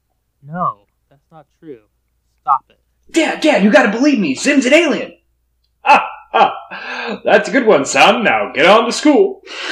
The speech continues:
Speaker 1: Yeah. Dude, he was a dilf.
Speaker 2: Oh my god. <coughs> I can't believe you just made that statement.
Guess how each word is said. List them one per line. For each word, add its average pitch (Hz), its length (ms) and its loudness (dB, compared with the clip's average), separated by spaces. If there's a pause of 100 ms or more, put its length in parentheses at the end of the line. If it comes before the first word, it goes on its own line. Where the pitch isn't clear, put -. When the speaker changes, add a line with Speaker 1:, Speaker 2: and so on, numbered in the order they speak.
Speaker 1:
Yeah. 113 680 -4 (2250)
Dude, 127 300 -10
he 143 100 -4
was 123 120 -8
a 113 60 -20 (160)
dilf. - 560 -20 (1800)
Speaker 2:
Oh - 220 -4
my - 260 -10 (200)
god. - 280 -18 (400)
<coughs> - 480 -16
I - 320 4
can't 165 300 -2
believe 139 260 -4
you 113 160 -12
just 104 200 -10
made 110 260 -8
that 110 180 -4
statement. 92 400 -12